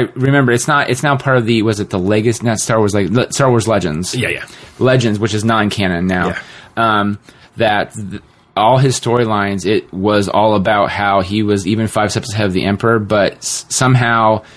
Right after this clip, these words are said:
Speaker 1: he misjudged something and he got knocked down a few pegs,
Speaker 2: Yeah.
Speaker 1: but he still worked his way up and he just, so after the Emperor fell, he then slowly swooped in, 'cause I think originally his storyline happened after Jedi, I
Speaker 2: Yeah.
Speaker 1: think.
Speaker 2: Like,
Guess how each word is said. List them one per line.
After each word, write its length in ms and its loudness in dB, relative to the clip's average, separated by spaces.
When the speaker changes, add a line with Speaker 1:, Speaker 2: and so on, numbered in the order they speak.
Speaker 1:
he 160 -2
misjudged 720 2
something 680 2
and 180 0
he 80 0
got 300 -2
knocked 340 -2
down 180 0
a 40 -2
few 180 -4
pegs, 420 0
Speaker 2:
Yeah. 140 -6
Speaker 1:
but 200 2
he 120 -8
still 240 0
worked 200 0
his 120 -4
way 140 0
up 80 -4
and 80 -4
he 80 -2
just, 280 -8
so 140 -4
after 200 -2
the 80 2
Emperor 200 -4
fell, 520 0
he 140 -2
then 260 -2
slowly 440 -2
swooped 420 -2
in, 100 -2
'cause 120 -6
I 80 0
think 460 -4
originally 380 2
his 280 2
storyline 500 -2
happened 320 -4
after 300 -2
Jedi, 420 -2
I 40 -6
Speaker 2:
Yeah. 120 -4
Speaker 1:
think. 360 -6
Speaker 2:
Like, 120 -6